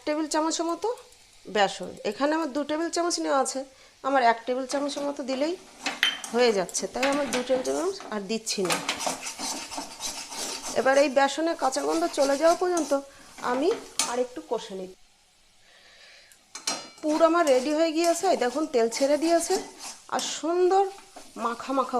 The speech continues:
হয়েছে, দেখুন একদম আঠালো টাইপের হয়েছে। পুরটা যেন ঠিক এই রকমই হয়, না হলে কিন্তু কারকলের মধ্যে ঠিক সেট হবে না। এবার আমি এটা নামিয়ে নেব। পুরটা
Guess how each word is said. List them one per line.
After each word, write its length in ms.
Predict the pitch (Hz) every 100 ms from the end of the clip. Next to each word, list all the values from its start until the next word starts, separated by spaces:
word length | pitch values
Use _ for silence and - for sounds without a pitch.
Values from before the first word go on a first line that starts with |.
| 196
হয়েছে, 260 | 185 175 196
দেখুন 200 | 214 302 226
একদম 240 | 208 262 240 185
আঠালো 320 | - 240 240 226
টাইপের 300 | 190 185 185
হয়েছে। 280 | 185 170 - 175 - - - - - - - - -
পুরটা 300 | 269 262 349 349
যেন 140 | 370 349
ঠিক 100 | 381 370 302
এই 80 | 277 269
রকমই 340 | 262 302 330 226
হয়, 180 | 190 165 - - - 247
না 60 | 254
হলে 140 | 320 359
কিন্তু 160 | 370 339 339
কারকলের 440 | 240 226 277 320 339
মধ্যে 240 | 339 254 277 277 - - -
ঠিক 140 | 370 - -
সেট 180 | 233 226
হবে 140 | 208 185
না। 60 | 165 - - - 240
এবার 200 | 277 370
আমি 140 | 370 466 - - - -
এটা 180 | 233 302 480 - - - - 214
নামিয়ে 300 | 220 220 202
নেব। 120 | 180 165 175 - - _ _ _ _ _ _ _ _ _ _ - - - - - - _ _ _ _ _ _ _ _ _ - _ _ _ _ _ _ _ _ _ _ _
পুরটা 280 | 285 -